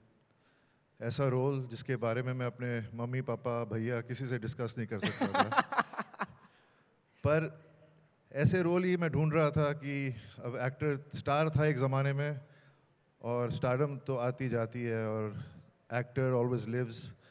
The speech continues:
Speaker 1: the longest inning। And मुझे ऐसा रोल मिला जहाँ मेरे कंफर्ट जोन के बाहर था,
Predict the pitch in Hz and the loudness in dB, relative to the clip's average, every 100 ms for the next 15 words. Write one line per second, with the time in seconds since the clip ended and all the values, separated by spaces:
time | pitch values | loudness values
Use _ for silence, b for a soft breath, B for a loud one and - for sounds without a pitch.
0 | b b _ 110 110 117 113 113 113 117 | b b _ -2 0 0 0 -2 0 0
1 | 131 - - - b b b b b - | -2 -8 -18 -20 b b b b b -6
2 | 113 117 117 117 113 127 123 135 135 143 | -4 -4 -4 -4 -2 0 2 2 4 4
3 | 135 135 131 120 120 120 117 120 117 120 | 2 0 0 0 0 0 0 -2 -2 -4
4 | 117 131 123 127 117 117 113 120 - 120 | -4 -2 -2 -2 -2 -4 -2 -4 -4 -4